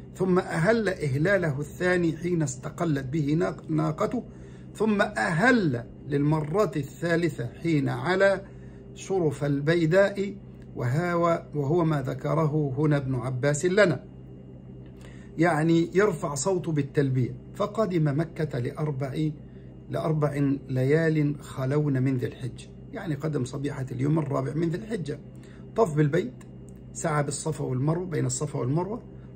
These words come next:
اللي هو طواف القدوم، ولم يحل من أجل بدنه،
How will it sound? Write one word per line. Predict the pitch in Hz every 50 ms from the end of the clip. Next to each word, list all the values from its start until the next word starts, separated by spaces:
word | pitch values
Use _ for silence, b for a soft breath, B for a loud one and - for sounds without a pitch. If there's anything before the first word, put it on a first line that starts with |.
| - -
اللي | - 123 123
هو | 135 139 139
طواف | 127 127 127 131 151 147 - 156
القدوم، | 147 127 - - 160 160 196 220 240 240 - - - B B B B B B - -
ولم | 131 180 214 226 220 190 180
يحل | 165 151 139 - - 165 151 131 117 - - - - - - - - - - - - - - -
من | - 127 139 151 156 -
أجل | 202 202 175 156 156 170 180 180 175 - - -
بدنه، | 139 135 147 180 185 160 151 156 151 147 147 147 156 165 180 180 160 156 190 196 202 196